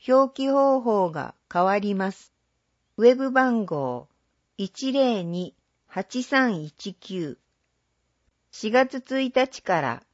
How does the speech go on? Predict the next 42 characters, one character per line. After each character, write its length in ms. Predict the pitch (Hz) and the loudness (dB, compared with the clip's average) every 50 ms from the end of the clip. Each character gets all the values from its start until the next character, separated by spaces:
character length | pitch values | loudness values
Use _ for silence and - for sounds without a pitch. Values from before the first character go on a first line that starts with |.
| _ _ _ _ _ _ _ | _ _ _ _ _ _ _
公 260 | - - 262 277 277 269 | 2 4 4 4 4 0
共 300 | 269 - 285 277 269 269 | -4 -4 0 2 2 2
下 180 | 247 262 269 262 | 2 -2 -4 -4
水 380 | 262 - 254 269 262 247 208 | -4 -6 -6 -4 -4 -4 -2
道 360 | 185 185 170 156 135 - - _ | -2 -2 -2 -2 -4 -6 -10 _
西 340 | _ _ - 277 294 285 269 | _ _ -4 -2 -2 -2 -2
部 120 | 226 233 214 | -2 -4 -4
処 160 | - - 196 | -2 -4 -4
理 140 | 196 220 208 | -4 -4 -6
区 160 | - - 175 | -8 -8 -8
の 260 | 160 151 135 131 156 _ _ _ _ _ _ _ _ | -8 -8 -10 -12 -12 _ _ _ _ _ _ _ _
維 120 | 202 196 | -8 -8
持 160 | 202 247 262 | -4 -6 -8
管 360 | 254 - 277 277 277 262 233 202 | -4 -2 -2 0 0 0 -2 -4
理 220 | 185 156 - - _ | -6 -8 -10 -12 _
委 100 | 180 185 | -18 -4
託 320 | - 240 247 240 - 269 | -2 -2 -2 -2 -4 -4
方 200 | 262 294 285 285 | -2 -2 -2 -2
式 380 | 262 - - - _ 185 185 165 | -4 -6 -14 -16 _ -4 -4 -4
を 80 | 143 | -4
変 320 | 165 180 220 233 240 233 233 | -4 -2 0 0 0 0 0
更 240 | - 233 233 226 233 | 2 4 4 4 2
す 180 | - - 220 | 0 -4 -4
る 140 | 208 214 208 | -2 -2 -2
た 160 | - 196 196 | -2 -2 -2
め、 320 | 196 185 180 175 175 165 - _ _ _ _ _ _ _ _ _ _ _ _ _ _ | -2 -2 -2 -4 -6 -8 -12 _ _ _ _ _ _ _ _ _ _ _ _ _ _
ご 200 | - 165 196 214 | -4 0 0 0
使 180 | - - 254 254 | 0 -4 -4 2
用 240 | 262 269 262 285 277 | 4 4 4 2 0
水 400 | - - - 277 277 269 247 220 | -6 -8 -8 -6 -4 -4 -4 -4
量、 400 | 202 175 160 147 139 127 131 - _ _ _ _ _ - | -2 -2 -2 -2 -4 -6 -8 -14 _ _ _ _ _ -6
料 280 | 214 254 285 285 277 | -2 0 0 0 -2
金 300 | 247 - 233 220 202 190 | -4 -4 -4 -4 -4 -4
等 320 | 180 - 233 233 226 214 202 | 0 2 2 4 4 2 0
の 220 | 180 165 147 - _ | -2 -4 -6 -6 _
お 100 | - 175 | -8 -8
知 200 | - - 220 220 | -6 -6 0 0
ら 120 | 220 226 | 0 0
せ 200 | 226 - 214 214 | 2 -2 -2 -2
な 160 | 208 208 202 | -2 -2 -2
ど 120 | 175 170 151 | -2 -4 -4
の 200 | 139 127 123 | -6 -8 -10